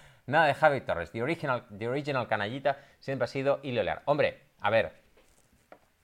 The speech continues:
A ver. Yo en mi prime, <laughs>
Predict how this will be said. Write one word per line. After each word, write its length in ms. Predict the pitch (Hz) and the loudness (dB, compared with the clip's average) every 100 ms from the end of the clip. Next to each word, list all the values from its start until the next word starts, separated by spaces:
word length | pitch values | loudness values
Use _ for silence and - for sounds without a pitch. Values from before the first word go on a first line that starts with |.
| _ _ _ - | _ _ _ -6
A 100 | 107 | -2
ver. 200 | 95 - _ _ _ _ _ _ - _ _ _ _ _ _ - | -2 -4 _ _ _ _ _ _ -20 _ _ _ _ _ _ -12
Yo 340 | 107 107 165 | -6 2 2
en 160 | 190 165 | 4 0
mi 140 | 127 | -2
prime, 480 | - 113 131 160 208 - | 2 4 4 2 -8 -10
<laughs> 1400 | 220 190 - 135 - - - - 302 - - _ _ 247 | -10 -8 -10 -10 -8 -10 -12 -10 -10 -10 -20 _ _ -6